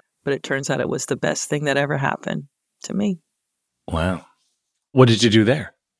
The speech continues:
Speaker 2: at I B M? You were there for eleven years. <laughs>
Speaker 1: Yeah, I was there for eleven years. Oh my gosh.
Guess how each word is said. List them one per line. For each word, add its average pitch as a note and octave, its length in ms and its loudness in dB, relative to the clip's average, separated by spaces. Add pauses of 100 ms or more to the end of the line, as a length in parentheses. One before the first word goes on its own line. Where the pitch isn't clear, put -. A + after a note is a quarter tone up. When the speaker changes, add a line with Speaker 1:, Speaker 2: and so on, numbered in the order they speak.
(160)
Speaker 2:
at G2 100 2
I F#2 120 4
B F2+ 140 0
M? F#2 200 -2
You G2+ 80 4
were G#2+ 80 6
there C3+ 180 6
for A2+ 160 2
eleven G2 380 2
years. - 480 -2
<laughs> - 40 -20 (1200)
Speaker 1:
Yeah, G3 220 6
I D#3+ 80 0
was D3 160 -2
there D#3 140 2
for F#3 120 0
eleven E3 360 2
years. F#3 240 -2
Oh G#3 200 2
my E3+ 140 0
gosh. F3+ 360 0